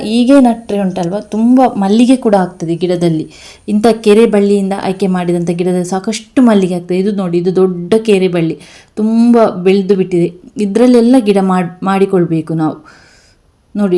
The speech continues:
ಎಷ್ಟು ಬೆಳ್ದು ಬಿಟ್ಟಿದೆ ಅಂತ ನೋಡಿ. ಇದನ್ನು ನಾನು ಕೈಯಿಂದ ಮುರಿತೇನೆ, ಆಗುದಿಲ್ಲ, ತುಂಬ ಗಟ್ಟಿ ಉಂಟು.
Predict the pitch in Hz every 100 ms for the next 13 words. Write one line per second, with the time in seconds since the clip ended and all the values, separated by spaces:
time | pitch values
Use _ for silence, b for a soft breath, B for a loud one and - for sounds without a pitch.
0 | 180 - - 214 185 190 185 175 175 170
1 | 165 165 170 170 185 202 185 175 175 175
2 | _ _ _ _ - _ _ _ _ 196
3 | 214 220 185 180 190 190 170 175 196 214
4 | 170 165 190 208 220 226 440 B B B
5 | 175 180 - 226 190 170 165